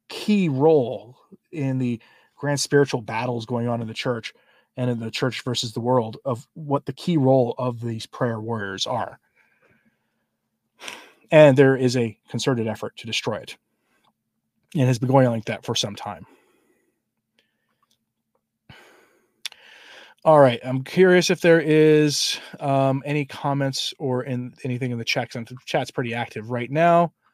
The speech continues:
Um, but, uh, what do you think of that? And especially <laughs> if the this, uh, you know, this tendency apparently of modern nuns to, during their time of silence after Compline, to watch soap operas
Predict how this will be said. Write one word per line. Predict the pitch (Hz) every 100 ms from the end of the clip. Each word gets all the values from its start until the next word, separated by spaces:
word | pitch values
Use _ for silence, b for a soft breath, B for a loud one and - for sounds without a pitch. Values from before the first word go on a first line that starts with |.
| _ _ _ _ _ _ _ _
Um, | 135 131 135 123 107 b b _
but, | 143 139
uh, | 139 151
what | 160
do | 294
you | 320
think | 240 196
of | 127
that? | 101 - -
And | 180 175
especially | 165 - 294 - 180
<laughs> |
if | 226 - - _ _ _ _ _
the | 170 160 - _ _ _ _ _ _
this, | 156 160 165 156 - -
uh, | 165 147 143 135 143
you | 147
know, | 135
this | -
tendency | 170 165 143 156
apparently | 139 143 139 127
of |
modern | 127 127 127
nuns | 120 120 - - _ _ _ _ _
to, | - 131 120 117
during | 131 143
their | 139 123 - -
time | - 156 165
of | 143
silence | - - 135 139 139 139
after | 127 147
Compline, | - 131 131 147 139
to | 131
watch | 127 127 -
soap | - 120 107
operas | 101 107 104 -